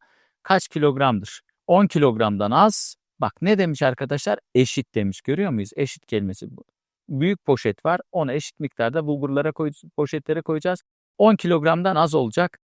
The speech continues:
En az kaç poşete ihtiyacımız var? Şimdi yüz altmış sekiz ile yüz doksan ikinin bir bölenini alalım. Aralarındaki fark yirmi dört ya. Yirmi dörde bölüyorum kardeşim.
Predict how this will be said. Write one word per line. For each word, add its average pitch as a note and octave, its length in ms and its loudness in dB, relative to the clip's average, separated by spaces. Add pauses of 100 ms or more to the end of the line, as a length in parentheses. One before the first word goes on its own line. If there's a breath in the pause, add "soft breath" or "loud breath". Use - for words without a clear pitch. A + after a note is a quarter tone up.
(280)
En A3 140 6
az G3+ 180 2
kaç A3 260 2
poşete D#3 400 0
ihtiyacımız C3+ 560 0
var? A#2+ 100 -6
Şimdi F3 260 -6
yüz E3+ 160 -2
altmış F3 280 0
sekiz E3 280 -6
ile D3+ 80 0
yüz D3+ 160 -6
doksan D3+ 320 -4
ikinin D#3 360 -4
bir C#3 140 -4
bölenini C#3 380 2
alalım. C#3+ 400 0
Aralarındaki C#3 640 -2
fark D3 260 -6
yirmi C#3+ 240 -2
dört E3+ 240 -2
ya. F#2 160 -6 (480)
Yirmi D3 260 0
dörde D#3 320 6
bölüyorum C#3+ 420 2
kardeşim. G#2+ 540 -6